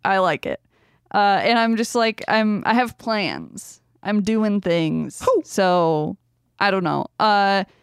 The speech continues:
Speaker 1: go to patreon dot com slash darling homebody for a monthly sticker or magnet. Follow me on social medias at Darling Homebody.
Speaker 2: Yeah, guys,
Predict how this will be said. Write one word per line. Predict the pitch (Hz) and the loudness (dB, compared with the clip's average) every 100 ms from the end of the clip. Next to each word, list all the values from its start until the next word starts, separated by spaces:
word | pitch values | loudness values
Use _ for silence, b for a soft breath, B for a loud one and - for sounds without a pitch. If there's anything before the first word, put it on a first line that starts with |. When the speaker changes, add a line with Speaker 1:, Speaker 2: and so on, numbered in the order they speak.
| b b | b b
Speaker 1:
go | 233 | 0
to | 233 | 0
patreon | 226 240 226 247 233 | 0 -4 -2 -2 0
dot | 226 214 | 0 -2
com | 220 208 202 | -2 0 0
slash | - 202 208 - | 0 0 0 0
darling | 190 196 196 | -2 0 0
homebody | 196 196 190 190 190 185 190 | 0 0 0 0 0 -2 -4
for | 185 | -2
a | |
monthly | 185 196 208 233 240 | 0 0 0 0 -2
sticker | - - 220 - 220 226 226 - | -2 -2 -2 0 0 2 0 -2
or | 190 185 | -2 0
magnet. | 180 214 247 277 277 269 277 277 277 277 277 269 _ - - - - b b b b | 0 0 2 2 2 2 2 2 2 2 0 -2 _ -16 -12 -12 -16 b b b b
Follow | 233 247 247 | 0 2 0
me | 247 254 262 | 0 0 0
on | 254 - 247 247 | -2 -2 0 0
social | 269 247 262 247 | -2 -2 0 0
medias | 233 240 240 233 226 247 262 - - | 0 0 2 2 2 0 -2 -6 -4
at | 196 208 208 | 0 0 -2
Darling | 202 214 240 | -2 -2 -2
Homebody. | 302 294 - 226 226 _ _ - | -2 -2 -2 -6 -10 _ _ -6
Speaker 2:
Yeah, | 139 | -2
guys, | 131 123 120 | 0 -2 -4